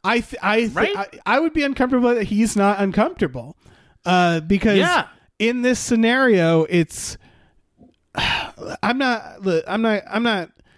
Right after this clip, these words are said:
Speaker 1: instructing anybody on the best way to lose their virginity, but this is really diving headfirst into
Speaker 2: It,
Speaker 1: the deep
Speaker 2: this is
Speaker 1: end.
Speaker 2: not the best way, though. If you had to pick not the best way, this is on that
Speaker 1: Yeah,
Speaker 2: list.
Speaker 1: I mean, I don't know if there is a good way,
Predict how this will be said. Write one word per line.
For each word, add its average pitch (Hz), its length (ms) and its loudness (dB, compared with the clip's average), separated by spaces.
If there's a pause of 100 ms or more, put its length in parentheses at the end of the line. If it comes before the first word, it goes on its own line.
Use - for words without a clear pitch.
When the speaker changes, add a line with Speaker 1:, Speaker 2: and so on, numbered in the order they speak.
(480)
Speaker 1:
instructing 185 580 0
anybody 180 440 2
on 151 160 0
the 147 100 -2
best 165 280 0
way 165 120 4
to 156 60 0
lose 151 220 2
their 156 120 2
virginity, 165 680 0 (320)
but 175 180 0
this 202 240 0
is 165 120 -2
really 175 560 4
diving 156 480 0
headfirst 147 520 0
into 139 180 0
Speaker 2:
It, 131 60 0
Speaker 1:
the 135 60 0
deep 143 140 2
Speaker 2:
this 214 160 2
is - 120 0
Speaker 1:
end. 156 80 -6
Speaker 2:
not 170 320 0
the 135 80 -8
best 110 300 -10
way, 95 140 -6
though. 67 380 -14
If 139 200 -4
you 165 100 0
had 175 160 0
to 156 120 -6
pick - 280 -6
not 139 340 -4
the 123 80 -10
best 107 300 -8
way, 101 320 -8
this 135 300 -2
is 262 200 2
on 339 220 6
that 403 140 2
Speaker 1:
Yeah, 403 60 0
Speaker 2:
list. 403 360 2
Speaker 1:
I 311 100 2
mean, 349 200 0
I 311 120 0
don't 440 160 -2
know 415 100 4
if 311 80 0
there 277 140 4
is 214 280 2
a 196 60 2
good 180 320 0
way, 226 380 0